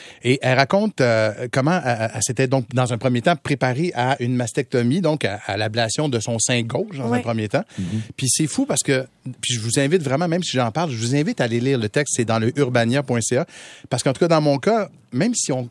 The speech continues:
Speaker 1: souvent, il y a des gens autour de nous qui ont le cancer, puis tout ça, c'est tellement bien écrit qu'on dirait que pour une des premières fois, j'ai comme compris ce que, l'ang-, toute l'angoisse puis
Speaker 2: Ouais.
Speaker 1: le stress que peut vivre quelqu'un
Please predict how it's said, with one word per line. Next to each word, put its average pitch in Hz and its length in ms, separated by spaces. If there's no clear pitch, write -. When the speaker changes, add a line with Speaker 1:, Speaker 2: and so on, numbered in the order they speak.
Speaker 1:
souvent, 151 240
il 214 60
y 185 40
a 139 40
des 120 160
gens 143 140
autour 135 200
de 120 100
nous 143 140
qui 151 80
ont 131 60
le 110 40
cancer, 117 360
puis - 120
tout 220 60
ça, 190 60
c'est - 160
tellement 202 320
bien 160 200
écrit 160 320
qu'on 123 160
dirait 175 180
que - 40
pour 139 180
une 175 100
des 135 100
premières 160 420
fois, 226 120
j'ai 156 140
comme 147 200
compris 190 480
ce - 60
que, - 120
l'ang-, 180 240
toute - 180
l'angoisse 160 540
puis 226 100
Speaker 2:
Ouais. 151 80
Speaker 1:
le 139 60
stress 175 360
que - 80
peut 143 200
vivre 170 340
quelqu'un 147 420